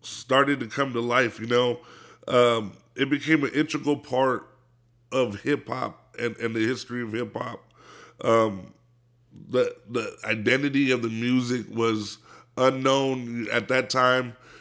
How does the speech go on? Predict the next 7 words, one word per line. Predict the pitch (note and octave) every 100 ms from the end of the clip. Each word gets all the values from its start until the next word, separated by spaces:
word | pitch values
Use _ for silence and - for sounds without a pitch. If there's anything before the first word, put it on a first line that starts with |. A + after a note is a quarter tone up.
| -
you | - B2
had, | A#2 B2+ A#2+ A2+ G#2+ - - - _ _
you | - A#2+
know, | A#2+ A2 -
a | A#2
lot | A2+ B2 C3
of | C3+